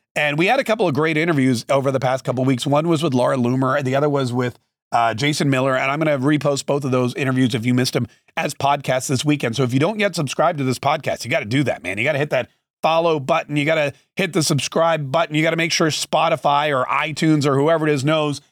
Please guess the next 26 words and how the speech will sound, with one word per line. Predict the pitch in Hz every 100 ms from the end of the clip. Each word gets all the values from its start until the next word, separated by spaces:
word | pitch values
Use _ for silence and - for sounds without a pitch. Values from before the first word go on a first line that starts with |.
| _ -
that | 165
you | 147 196
want | 180 185 175
this | 175 165
information | 170 170 170 170 165
delivered | 151 165 165 147
to |
you | 143 151
every | 151 151
single | 170 143 143
day, | 160 120 101 _ _ _
uh, | 131 127 123
because | 139 156 156
you |
don't | 170
wanna | 165 151
miss | 147 139
those | 139 120
weekend | 135 135 123
podcasts | 123 127 120 117 -
that | 123
I'm | 123
gonna | 120
post | 113 113 143
up | 113
here | 113